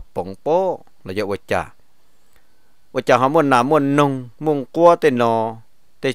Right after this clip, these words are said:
chia tên đó là một hồ, lúc hồ đê nọ, đê lo họ chỉ hồ. Ở đây mê nó chỉ họ là một hồ hàng tam bộ nọ. Chỉ giờ mua nó, bóng nhất là con nọ bó. Chế tu về gì chú phòng, thế thì đây kia tàu, ít đây nhung long cho là một trăm tua rồi bể,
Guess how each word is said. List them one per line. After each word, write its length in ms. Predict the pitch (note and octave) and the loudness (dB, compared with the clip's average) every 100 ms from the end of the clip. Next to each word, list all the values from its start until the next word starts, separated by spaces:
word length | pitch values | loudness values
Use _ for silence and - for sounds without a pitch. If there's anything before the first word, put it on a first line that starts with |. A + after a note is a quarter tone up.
| - | -2
chia 180 | E3 | -2
tên 140 | B2 A#2+ | 0 0
đó 100 | A2 | 0
là 120 | G2+ | 0
một 180 | F#2+ F2+ | -4 -6
hồ, 220 | A2 G2 | -2 -2
lúc 160 | A2 B2 | -2 -6
hồ 100 | G#2 | -4
đê 200 | C#3 A#2 | -2 -2
nọ, 160 | G#2 F2+ F2 | -4 -8 -6
đê 160 | D3 D#3 | -4 -4
lo 240 | F3 G3 | 0 0
họ 180 | D3 B2+ | 0 -4
chỉ 140 | - G#2 | -6 -10
hồ. 340 | - G#2+ F#2 - - - - - - - - | -2 -2 -2 -10 -20 -20 -20 -20 -20 -20 -12
Ở 80 | A#2 | -2
đây 140 | C#3 | 2
mê 320 | C3+ C3 B2+ B2 | 2 0 0 0
nó 100 | A#2+ | -2
chỉ 120 | G#2+ | -2
họ 100 | A2+ | 0
là 80 | A2 | 0
một 200 | G2+ - | -4 -6
hồ 180 | G#2 F#2+ | -6 -6
hàng 160 | G2+ A2 - | -10 -12 0
tam 220 | C#3 A#2 | 2 2
bộ 140 | G#2+ | -2
nọ. 320 | F#2 G2+ F#2+ F2 E2 - - - - - - - - - | -4 -6 -6 -10 -16 -20 -20 -20 -20 -20 -20 -20 -20 -20
Chỉ 160 | - A2+ | -6 -2
giờ 140 | A2+ | 0
mua 200 | A2 C3 | -2 -2
nó, 200 | A#2+ G#2+ - - - - - | -4 -4 -10 -20 -20 -14 -4
bóng 260 | G#2 A2+ | -4 -4
nhất 140 | B2+ B2 | -6 -8
là 60 | - | -8
con 120 | A2 | -6
nọ 180 | G2+ G2 | -6 -4
bó. 280 | C3 E3+ F3 - - - - - - - - - | -2 -2 -4 -12 -20 -20 -20 -20 -20 -20 -20 -8
Chế 120 | C3 | -6
tu 120 | C3 C3+ | -2 -2
về 80 | A#2 | -2
gì 200 | G#2 E3 | 0 -2
chú 180 | - D3+ - | -2 -6 -2
phòng, 260 | A#2+ G2+ F#2 | -2 -2 -4
thế 100 | D#3 | -4
thì 140 | C#3 | -4
đây 180 | C3 C#3 | -2 -2
kia 180 | - C#3+ | 0 -2
tàu, 300 | - C3+ B2+ | 0 4 4
ít 120 | C3 | 2
đây 140 | E3 C#3 | 0 2
nhung 200 | B2+ A2+ | 0 0
long 240 | D#3 C#3+ | 0 0
cho 120 | B2 | 0
là 100 | C3 | 0
một 220 | G#2+ G#2 - | 0 -4 -2
trăm 240 | C3 A2+ | 0 0
tua 220 | A#2+ A2+ | -2 0
rồi 120 | G#2+ G#2+ - | 0 -6 -6
bể, 200 | G#2+ | -8